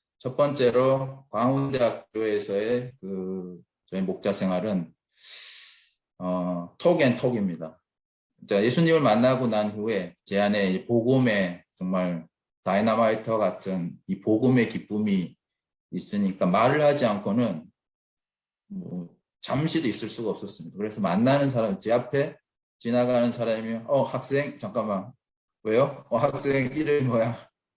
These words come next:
아, 왜요? 아, 학생 무슨 과야? 아, 왜요? 학생 성경 알아?" 뭐 상대방이 뭐라고 하든 제가 하고 싶은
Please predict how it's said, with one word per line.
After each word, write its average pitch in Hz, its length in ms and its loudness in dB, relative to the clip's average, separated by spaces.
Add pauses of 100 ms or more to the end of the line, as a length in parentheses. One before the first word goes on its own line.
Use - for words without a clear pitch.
(240)
아, 123 60 0
왜요? 127 320 2
아, 127 100 -2
학생 147 360 -2
무슨 127 280 -4
과야? 135 400 0 (120)
아, 131 100 -4
왜요? 135 480 0 (220)
학생 143 240 -6
성경 151 340 2
알아?" 147 380 2 (320)
뭐 110 100 -10
상대방이 143 640 0
뭐라고 131 360 2
하든 117 580 -2 (560)
제가 120 360 2
하고 120 100 -4
싶은 107 680 -4